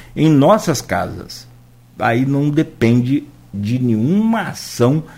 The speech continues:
de governo nenhum vai conseguir entrar na sua casa, a não ser que você permita, mas, sobretudo, que você faça o devido combate ao mosquito. É uma guerra,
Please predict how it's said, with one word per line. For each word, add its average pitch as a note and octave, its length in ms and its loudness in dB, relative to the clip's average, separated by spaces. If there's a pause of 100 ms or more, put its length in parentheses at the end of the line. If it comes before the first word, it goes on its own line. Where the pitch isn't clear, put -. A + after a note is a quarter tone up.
(480)
de A2+ 100 0
governo C#3 600 4
nenhum F#3 300 4
vai F3+ 100 0
conseguir E3+ 520 0
entrar A2+ 360 2
na G2+ 140 0
sua E2 240 -6
casa, - 340 -12
a G2+ 60 -2
não C3+ 140 2
ser C3 340 0 (840)
que C3 120 -2
você A#2 340 2
permita, D#3 640 2 (340)
mas, C#3+ 500 0
sobretudo, D3 680 0
que D#3 100 -10
você B2 460 0 (320)
faça C3+ 360 2
o B2 100 2
devido A#2 600 2
combate A#2 560 0
ao A#2+ 40 2
mosquito. G#2 480 -2
É C#3 120 2
uma G#3+ 200 2
guerra, F#3 500 0